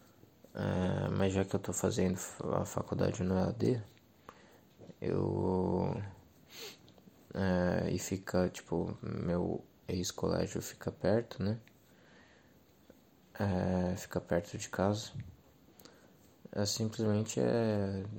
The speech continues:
né, tipo, vazar do E A D e ir andando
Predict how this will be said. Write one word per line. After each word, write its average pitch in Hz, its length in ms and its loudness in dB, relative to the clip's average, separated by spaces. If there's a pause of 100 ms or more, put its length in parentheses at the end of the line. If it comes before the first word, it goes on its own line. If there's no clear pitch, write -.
(200)
né, 101 540 2
tipo, - 240 -4
vazar 92 460 6
do 101 120 2
E 101 80 8
A 104 120 4
D 127 400 0
e 117 460 4
ir 120 40 4
andando 107 580 2